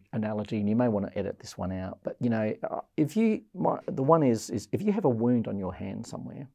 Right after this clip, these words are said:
you wouldn't pick at it and then put a Band-Aid on it, and then pick at it and then put a Band-Aid on it, would you? And the vasculature and the microvasculature on the brain,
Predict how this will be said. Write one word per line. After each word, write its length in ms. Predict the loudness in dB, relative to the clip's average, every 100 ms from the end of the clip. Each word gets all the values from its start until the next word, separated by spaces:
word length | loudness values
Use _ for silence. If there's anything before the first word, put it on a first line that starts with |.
| _ _ _ _ _ _ _ -2
you 140 | 0
wouldn't 320 | 2 0 -2
pick 240 | -4 -8 -4
at 60 |
it 180 | -6 -6 _ _ _ _ _ -6
and 180 | -4 -2
then 280 | -2 -2 -4
put 160 | -4
a 40 | -4
Band-Aid 440 | -4 -6 -6 -8
on 140 | -10 -12
it, 60 | -16 -8
and 120 | -4
then 120 | -4
pick 280 | -6 -10 -8
at 60 | -10
it 140 | -10 _
and 180 | -8 -6
then 360 | -4 -6 -8 -10 -16
put 140 | -8 -6
a 40 |
Band-Aid 440 | -4 -4 -4 -8 -10
on 100 | -12
it, 80 | -8
would 240 | -6 -6
you? 280 | -6 -12 -14 _ _ _ _ _ _
And 440 | 2 6 6 4 -2 -12 _ _
the 100 | -8
vasculature 800 | 2 2 0 2 2 2 -4 -8 -6
and 100 | -2
the 60 | 0
microvasculature 1040 | 2 2 2 0 0 -4 -6 -6 -8 -10 -8
on 120 | -8
the 60 |
brain, 640 | -6 -4 -4 -4 -6 -8